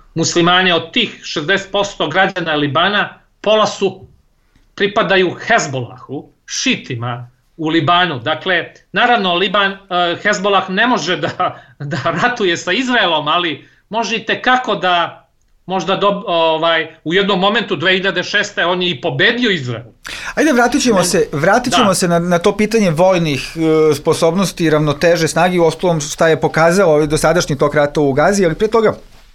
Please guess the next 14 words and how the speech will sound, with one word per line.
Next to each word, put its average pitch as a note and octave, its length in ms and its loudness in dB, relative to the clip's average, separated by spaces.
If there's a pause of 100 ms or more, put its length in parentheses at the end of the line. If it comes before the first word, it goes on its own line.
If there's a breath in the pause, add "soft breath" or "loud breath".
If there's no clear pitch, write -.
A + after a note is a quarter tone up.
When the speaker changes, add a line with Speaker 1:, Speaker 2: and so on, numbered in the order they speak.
(440)
Speaker 2:
kolega E3+ 240 2
Korkodeliviću, F3+ 520 0
da F3+ 40 -2
vidimo G3+ 280 0 (320 loud breath)
i D#3 60 0
na D3+ 120 4
diplomatskom F3 640 2
frontu, D3 580 0
upravo F#3 360 2
zbog D#3+ 200 2
ovakvog D#3 480 2
ponašanja, C3 640 0 (320 loud breath)
e, B2 260 4 (140)
Izraela, G3+ 480 4